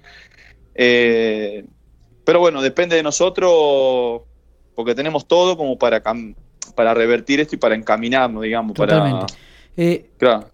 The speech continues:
Speaker 2: Cri-, Cristian, digo, ¿te, te sentís bien? Siempre jugaste ahí, ¿no? Como segundo marcador central, me da la sensación de que este es tu puesto natural.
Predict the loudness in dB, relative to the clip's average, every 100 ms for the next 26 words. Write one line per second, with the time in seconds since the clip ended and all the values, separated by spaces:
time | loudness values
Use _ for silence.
0 | -6 -4 -2 -2 2 2 2 2 2 2
1 | 0 2 0 0 2 4 4 2 0 -4
2 | -10 -4 0 0 0 0 2 2 2 2
3 | 0 -4 -2 0 0 0 0 0 0 2
4 | -2 2 4 4 2 -4 -6 -6 -6 -6
5 | -6 -2 -2 -2 -4 -4 -6 -2 -2 0
6 | 0 0 0 -2